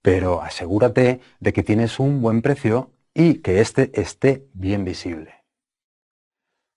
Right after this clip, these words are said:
Otros clientes no le dan tanta importancia al precio porque buscan un buen servicio. Quieren tener facilidades a la hora de realizar una devolución o buscan tener bien claro que si tienen una incidencia va a ser fácil tramitarla contigo.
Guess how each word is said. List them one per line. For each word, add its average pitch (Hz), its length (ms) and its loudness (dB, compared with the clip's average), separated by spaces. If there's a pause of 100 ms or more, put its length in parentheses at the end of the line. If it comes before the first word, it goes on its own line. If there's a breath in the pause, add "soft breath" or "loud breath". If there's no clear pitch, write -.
(220)
Otros 160 300 2
clientes 143 460 4
no 123 340 4
le 117 100 4
dan 117 280 2
tanta 113 260 0
importancia 101 460 -4
al 90 80 0
precio 101 360 -2
porque 90 220 -4
buscan 98 340 -6
un 95 120 -6
buen 101 160 -4
servicio. 85 560 -10 (880)
Quieren 110 220 4
tener 117 240 2
facilidades 92 680 -2
a 101 60 -8
la 87 80 -4
hora 101 140 -2
de 98 80 -2
realizar 90 380 -4
una 131 160 0
devolución 135 580 -2 (480 soft breath)
o 160 140 4
buscan 175 340 4
tener 151 240 4
bien 165 200 4
claro 151 260 0
que 120 100 -4
si - 120 -14
tienen 120 380 0
una 156 220 0
incidencia 101 680 -4
va 104 280 0
a 104 40 -2
ser 98 260 -6
fácil 92 380 -6
tramitarla 87 500 -4
contigo. 82 440 -10